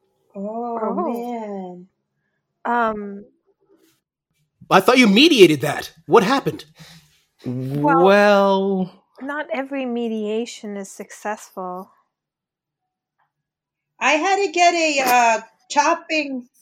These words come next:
Speaker 1: chopping board. So, yeah, that's, that was my bad. I took a butcher.
Speaker 4: <laughs> Yeah. Chef, Chef Martin Short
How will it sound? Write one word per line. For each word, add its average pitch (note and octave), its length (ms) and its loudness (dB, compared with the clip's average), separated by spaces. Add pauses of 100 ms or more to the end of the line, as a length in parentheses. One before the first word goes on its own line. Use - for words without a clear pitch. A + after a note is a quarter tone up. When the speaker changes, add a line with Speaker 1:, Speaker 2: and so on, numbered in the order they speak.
(360)
Speaker 1:
chopping D4 420 -2
board. F#3+ 500 -4
So, G3+ 580 -4 (560)
yeah, A#3+ 260 -4
that's, B3+ 200 -4 (100)
that B3 140 -4
was C4 100 -10
my B3 140 -6
bad. F#3 380 -6 (680)
I G#3 100 -20
took B3 200 -16
a A3 40 -14
butcher. D#3+ 540 -2
Speaker 4:
<laughs> - 40 -16 (520)
Yeah. D#3 240 4 (720)
Chef, F3+ 480 4
Chef F3 300 2
Martin D#3 420 0
Short D#3 480 0